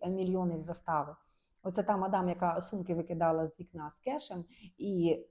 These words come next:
чи син, чи чоловік, е, якої лежав, там вся квартира була зломощена купюрами, так?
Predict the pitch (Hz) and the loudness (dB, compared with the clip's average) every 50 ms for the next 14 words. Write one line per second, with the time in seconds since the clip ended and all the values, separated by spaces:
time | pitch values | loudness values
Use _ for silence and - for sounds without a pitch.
0 | - - - - - 202 175 - 311 349 339 - - 190 180 - 202 180 214 240 | -12 -12 -10 -4 -4 -4 0 2 4 4 4 4 4 0 2 2 2 2 4 2
1 | 294 294 - 220 185 180 190 190 190 185 165 180 196 185 - - 196 196 196 185 | 2 2 0 -4 -2 0 2 2 2 2 2 0 -2 -2 0 2 2 4 4 2
2 | 185 180 180 202 202 185 180 - 170 170 165 - - - 214 196 - - 185 180 | 2 0 2 2 2 2 2 0 -2 -2 -4 -6 0 2 2 2 2 -2 -4 -2
3 | - 185 175 165 160 156 156 165 156 156 170 165 160 165 165 165 - - 165 156 | -2 0 0 0 0 0 0 -2 -2 -2 -2 0 0 0 -2 -2 -4 -8 -8 -10
4 | 151 - 156 - - 156 151 147 143 143 147 - - 240 | -10 -12 -16 -12 -8 -8 -6 -6 -8 -8 -10 -8 -8 -8